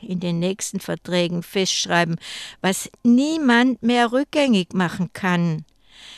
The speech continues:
Denn das ist wohl die gefährlichste Wirkung aller Handelsabkommen. Hat die E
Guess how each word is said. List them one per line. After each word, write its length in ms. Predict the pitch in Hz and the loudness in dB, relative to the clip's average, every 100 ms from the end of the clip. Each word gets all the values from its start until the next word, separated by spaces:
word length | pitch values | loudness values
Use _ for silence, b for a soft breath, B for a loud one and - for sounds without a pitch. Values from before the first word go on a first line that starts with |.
| B - | B -2
Denn 260 | 202 185 - | 0 0 0
das 340 | - 220 285 - | 0 2 0 -4
ist 240 | 285 - | -4 0
wohl 160 | 277 247 | 2 2
die 160 | 247 | 0
gefährlichste 920 | 226 220 - 262 240 208 180 - 202 185 | -2 -4 -2 2 4 4 2 -2 -2 2
Wirkung 360 | 190 190 165 | 2 0 -2
aller 300 | - 180 175 | 0 2 2
Handelsabkommen. 1120 | 185 170 160 - - - - 190 170 160 143 - _ _ _ _ _ - _ _ _ _ _ - | 2 0 -4 -6 -6 -6 -4 -2 0 0 -4 -8 _ _ _ _ _ -20 _ _ _ _ _ -12
Hat 400 | - 220 226 - _ - | -4 -2 -4 -14 _ -14
die 140 | 196 - | -8 -4
E 180 | 180 | -4